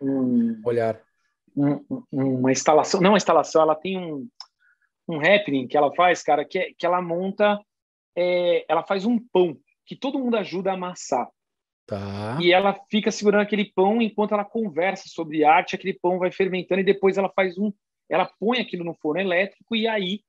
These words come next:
Speaker 1: ela faz pão e faz uma partilha. Meu, a casa já chamava Sete, mas não tem nada de religioso, mas aconteceu tudo isso.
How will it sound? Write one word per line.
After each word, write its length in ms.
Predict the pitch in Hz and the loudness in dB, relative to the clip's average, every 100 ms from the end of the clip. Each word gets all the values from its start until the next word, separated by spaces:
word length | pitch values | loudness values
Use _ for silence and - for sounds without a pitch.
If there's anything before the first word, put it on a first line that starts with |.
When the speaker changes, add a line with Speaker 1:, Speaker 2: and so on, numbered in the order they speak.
| _ | _
Speaker 1:
ela 140 | 160 165 | -6 -2
faz 260 | 202 196 | -4 -2
pão 240 | - 185 190 | -4 -2 -2
e 80 | |
faz 240 | 196 202 180 | -2 -4 -4
uma 160 | 202 | -6
partilha. 520 | 220 247 - 160 131 120 | -6 -6 -6 -4 -4 -2
Meu, 220 | 202 156 | 0 2
a 100 | 135 | 0
casa 260 | - 220 233 | 0 0 -2
já 120 | 247 | -4
chamava 500 | - 208 180 202 240 | -6 -8 -6 -6 -6
Sete, 540 | - 160 180 190 - _ - - - _ - | -8 -4 -4 -4 -14 _ -20 -20 -20 _ -6
mas 120 | 185 | -2
não 140 | 226 214 | -2 -2
tem 160 | 277 | -2
nada 220 | 277 302 | 0 0
de 80 | 294 | 0
religioso, 400 | 330 269 247 214 | 2 2 2 0
mas 140 | 226 220 | 0 -2
aconteceu 360 | 254 - 269 | -6 -6 -8
tudo 280 | 262 302 262 | -6 -2 -2
isso. 360 | 156 151 - | -2 -8 -14